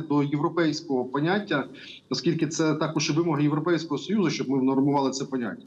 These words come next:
Тому що коли ми приїжджаємо до Є-, Євросоюзу, наприклад, пробуємо пояснити, хто такі фермери, то, е, ми самі не можемо толком нормально пояснити, тому що у нас є одноосібники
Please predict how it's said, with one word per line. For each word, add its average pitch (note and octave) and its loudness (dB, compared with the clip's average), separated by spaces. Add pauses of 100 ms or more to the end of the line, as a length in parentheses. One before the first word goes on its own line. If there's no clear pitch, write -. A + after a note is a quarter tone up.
Тому B2+ -2
що D3 -2
коли D3+ 2
ми D#3 4 (320)
приїжджаємо D3 2
до C#3+ 2
Є-, D3 2
Євросоюзу, D3 2
наприклад, D3 0
пробуємо D3 2
пояснити, D3 -2
хто D3 -2
такі D3 -2
фермери, F#3 2
то, C#3 -2 (340)
е, B2+ 2
ми D3 4
самі F3+ 2
не D3 2
можемо B2+ 0
толком C#3 -2
нормально C3+ 2
пояснити, C#3+ -2
тому A#2+ 0
що C#3+ -2
у C#3 2
нас C3+ 0
є C3 4
одноосібники D#3 0